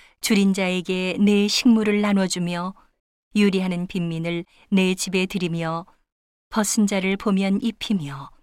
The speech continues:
또 내 고륙을 피하여 스스로 숨지 아니하는 것이 아니겠느냐. 그리하면 내 빛이 아침같이 비칠 것이며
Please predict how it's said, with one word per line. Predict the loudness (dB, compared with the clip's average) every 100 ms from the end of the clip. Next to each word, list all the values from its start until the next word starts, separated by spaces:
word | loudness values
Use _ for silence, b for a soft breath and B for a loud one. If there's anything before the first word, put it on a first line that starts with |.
| _ _ _ _ _
또 | -6 -4 -8 B B
내 | 2 4 2
고륙을 | 0 0 0 0 -4
피하여 | -4 -2 -2 -4 -6 -8 b b -4
스스로 | -2 0 -2 -2
숨지 | -2 2 2 2 0 0
아니하는 | 0 0 -2 -2
것이 | -2 -4 -2
아니겠느냐. | -2 -4 -6 -8 -10 -10 -12 -16 _ _ _ _ _ _ _ _ _ _ _ _ -2
그리하면 | 0 0 -2 -4 -4 B B 2
내 | 6 6 4
빛이 | -2 -6 -4 -2 0
아침같이 | -2 -4 -2 0 0 -2 -4
비칠 | -4 -4 -2 -4
것이며 | -2 -4 -4 -6 -8 -12